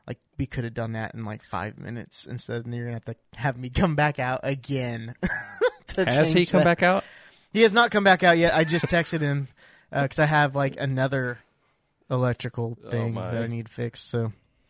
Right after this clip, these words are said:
Speaker 1: It was just one of those, like, I didn't even think of it. Like, hey, as the electrician's here working, and I had to move the deep freeze out of the way so he could get to it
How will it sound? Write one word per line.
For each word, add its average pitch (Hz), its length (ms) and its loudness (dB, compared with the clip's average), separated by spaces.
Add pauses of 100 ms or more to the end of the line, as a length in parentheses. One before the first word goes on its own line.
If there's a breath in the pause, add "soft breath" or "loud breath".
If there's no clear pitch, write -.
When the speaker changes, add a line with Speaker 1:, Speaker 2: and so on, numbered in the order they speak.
(360 loud breath)
Speaker 1:
It 190 100 0
was 190 100 4
just 202 160 0
one 208 120 4
of 190 40 4
those, 180 200 4
like, 160 340 4
I 165 80 2
didn't 208 200 2
even 196 140 0
think 190 200 0
of 160 160 4
it. 147 120 0
Like, 147 240 0
hey, 214 300 0
as 165 200 2
the 170 80 0
electrician's 170 600 -4
here 135 240 -2
working, 135 560 -4
and 113 120 -4
I 139 60 0
had 147 180 0
to - 40 -4
move 143 280 -2
the 139 80 -6
deep 156 240 -6
freeze 143 320 -6
out 127 180 2
of 156 60 0
the 143 100 0
way 147 400 2
so 131 140 -6
he 131 100 -4
could 127 120 -20
get 160 220 0
to 131 200 -4
it 127 200 -4